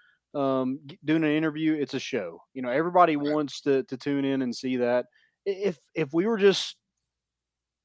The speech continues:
Speaker 1: you know, calmly winning twenty games, you know, just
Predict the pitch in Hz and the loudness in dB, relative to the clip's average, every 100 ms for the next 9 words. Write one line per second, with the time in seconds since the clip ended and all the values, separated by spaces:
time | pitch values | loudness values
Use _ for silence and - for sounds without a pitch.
0 | _ - 160 147 135 143 147 160 160 156 | _ -6 0 0 2 4 6 6 4 4
1 | 151 143 143 _ - 139 143 143 143 143 | 4 0 -8 _ -12 -2 0 2 0 0
2 | 139 135 _ _ _ _ _ - 156 156 | -2 -6 _ _ _ _ _ -10 -4 -2
3 | 151 139 135 143 147 147 147 135 - - | 0 2 2 2 2 0 0 -4 -8 -12
4 | 156 123 120 117 135 - - | -8 -6 -6 -4 -4 -4 -8